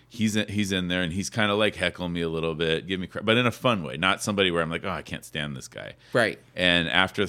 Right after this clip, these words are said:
Speaker 1: afterwards, I'm selling C Ds 'cause it was, it was a few years ago. And he comes up, he buys a C D from me. It might have been a D V D,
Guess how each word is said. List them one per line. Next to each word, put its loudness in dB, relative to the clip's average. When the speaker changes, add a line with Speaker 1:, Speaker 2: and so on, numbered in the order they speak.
Speaker 1:
afterwards, 2
I'm 0
selling -2
C -4
Ds -4
'cause -10
it -8
was, -10
it -16
was -12
a -14
few -12
years -8
ago. -10
And 4
he -4
comes -4
up, 4
he 0
buys 2
a -4
C -4
D -4
from -8
me. -8
It -10
might -4
have -2
been -6
a -8
D -10
V -10
D, -12